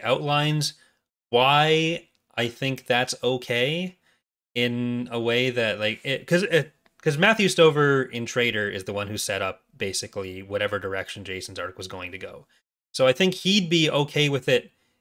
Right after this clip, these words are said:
in some ways, just because you're looking at the arc of the character and you kinda take it from the position of, "This is what happened. How can we look at that and understand what the character was going through?"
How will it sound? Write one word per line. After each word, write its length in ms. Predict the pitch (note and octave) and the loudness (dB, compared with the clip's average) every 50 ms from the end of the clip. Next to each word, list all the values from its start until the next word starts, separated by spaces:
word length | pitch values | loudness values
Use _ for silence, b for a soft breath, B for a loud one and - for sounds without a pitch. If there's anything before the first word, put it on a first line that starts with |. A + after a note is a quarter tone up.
| _ - | _ -6
in 160 | B2 C3 C3 | -4 -4 0
some 260 | - - A3+ A#3 G3 | 2 2 4 4 4
ways, 340 | D3+ C#3 C3 B2 B2+ A#2+ A#2 | 6 6 6 6 6 4 2
just 160 | C#3 C3+ - | -2 -6 -6
because 460 | D3 C3 - A#2+ A#2 A2+ G#2+ G#2 - | -6 -2 2 2 2 2 0 -2 -6
you're 140 | B2 A#2 A#2 | -6 -4 0
looking 280 | D3+ G3+ F#3+ - G3+ G3+ | 0 0 2 2 0 0
at 120 | F#3+ - | 0 0
the 100 | F3+ D3+ | 0 2
arc 240 | A#2 B2+ C3 - - | 2 2 2 2 0
of 80 | C3+ | -2
the 60 | C3+ B2 | -2 -2
character 720 | - B2 A2+ G#2+ G#2+ G#2 - - A2 G2+ F#2+ F#2 - b b b b b b b _ _ _ _ | -2 -2 0 0 0 0 -2 -4 -6 -6 -6 -6 -8 b b b b b b b _ _ _ _
and 640 | A#2 A#2 A#2 A2+ A#2 A2+ A2+ A2 A2 A2 A2 G#2+ - _ _ _ _ _ _ _ _ _ _ _ _ _ _ _ _ _ _ _ _ _ _ _ _ _ _ _ _ _ _ _ - | 2 2 4 4 2 2 0 0 -2 -4 -6 -6 -8 _ _ _ _ _ _ _ _ _ _ _ _ _ _ _ _ _ _ _ _ _ _ _ _ _ _ _ _ _ _ _ -8
you 80 | D#3 | -6
kinda 240 | D3 - G3+ A3 G#3+ | 0 2 4 4 4
take 200 | - F#3+ F3+ F3 | 4 4 4 4
it 80 | F3+ - | 4 2
from 120 | E3+ D#3+ | 0 0
the 80 | C#3+ B2+ | 0 0
position 300 | B2+ C3+ B2+ - C#3 B2 | -2 -2 -2 -2 -2 -2
of, 340 | A2+ A2 A2+ - A2+ G#2 A2+ | -2 -2 -4 -8 -10 -2 0
"This 180 | D#3+ E3+ - | 2 2 4
is 140 | G#3 F#3 E3+ | 2 0 2
what 160 | F3 E3 C#3+ | 0 0 0
happened. 560 | - - B2+ B2 B2 - C3 A#2+ A#2 A2 - b b b b | 0 -2 -2 -2 -2 -2 -4 -6 -6 -6 -10 b b b b
How 220 | _ - C#3+ A3+ | _ 2 2 4
can 160 | B3 - E3 D3+ | 4 4 2 2
we 100 | C#3+ C3+ | 2 0
look 200 | B2 B2+ B2 - | 0 0 0 0
at 160 | B2+ A#2+ - | 0 0 0
that 240 | - A2+ A2 G#2+ A2 | 0 -2 -2 -2 -2
and 100 | A2 G#2 | -4 -6
understand 560 | G#2+ A2 A2 G#2+ - - A#2+ G#2+ G2+ G#2 G2 F#2+ | -6 -6 -6 -6 -6 -4 -2 -2 -2 -2 -2 -2
what 140 | G#2+ G#2+ | -4 -4
the 80 | E2 G#2+ | -4 -6
character 340 | - - A2 G#2+ G#2 - A#2 | -6 -4 -2 -2 -2 -4 -4
was 120 | G#2+ G#2 G2 | -6 -6 -6
going 320 | - G2+ F#2+ F#2+ F#2+ F#2 | -8 -8 -8 -8 -10 -12
through?" 460 | - G2+ G2+ F#2+ F#2+ F#2+ F#2+ F#2+ - | -12 -10 -10 -8 -8 -8 -10 -10 -14